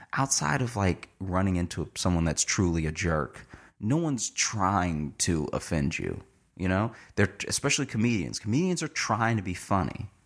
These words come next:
People who aren't comedians that say the things that comedians say, they're probably trying to offend you. But, like, comedians are trying to be funny. So every joke is an attempt at humor. And sometimes the attempt falls short, you know, which is why I think bombing is its own punishment in and of itself.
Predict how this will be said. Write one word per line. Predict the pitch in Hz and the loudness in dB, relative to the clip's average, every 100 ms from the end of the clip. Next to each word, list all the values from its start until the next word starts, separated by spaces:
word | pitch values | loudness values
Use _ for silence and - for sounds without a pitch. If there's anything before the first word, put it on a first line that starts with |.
| _ _ _ _ | _ _ _ _
People | 156 165 | -4 0
who | 160 - | 0 0
aren't | 113 127 | -2 -2
comedians | - 107 104 95 92 | 0 0 2 2 2
that | 92 - | -2 -2
say | - 101 | 0 2
the | 90 | 2
things | 98 92 | 0 0
that | 95 | 0
comedians | 104 90 85 82 | 0 0 2 0
say, | 82 | -2
they're | 80 98 | 0 0
probably | - 98 73 | 0 -2 -2
trying | 73 73 67 | -2 0 0
to | |
offend | 57 60 62 62 | -2 -2 -2 -2
you. | 50 - - | -6 -10 -6
But, | 104 71 | -4 -2
like, | 95 90 - _ | -2 -4 -8 _
comedians | - 123 139 139 | -4 0 0 -2
are | 127 | -4
trying | - 113 101 | -2 0 2
to | 95 | 2
be | 87 | 0
funny. | - 90 64 | -2 0 0
So | - 104 - - | -2 -2 -2 0
every | 123 131 147 151 - - - | 0 0 -2 -4 -8 -20 -6
joke | 104 90 90 80 | 0 2 0 -2
is | 87 | 0
an | 87 | 2
attempt | 85 - 80 - | 0 0 0 0
at | - | -4
humor. | - 90 73 - - - - - | 0 2 2 -4 -12 -18 -8 -2
And | 98 | 0
sometimes | - 110 110 113 104 | 2 2 2 0 0
the | 101 | 0
attempt | 90 - 82 - | 0 0 -2 -2
falls | 85 78 | -4 -2
short, | - 95 80 - - - _ | -2 0 0 -2 -8 -18 _
you | 95 82 | 0 0
know, | 78 | 0
which | 76 98 90 | 0 -2 -2
is | |
why | 90 85 87 | 0 0 0
I | |
think | 92 87 92 | 0 -2 -2
bombing | 80 80 82 80 76 | 0 2 2 2 0
is | - 80 | 0 -2
its | 76 | 0
own | 76 73 | 0 -2
punishment | - 85 78 - 64 - - | 0 0 0 -2 -4 -4 -4
in | |
and | 71 65 | -2 -2
of | 62 | -4
itself. | - - - | -2 -2 -2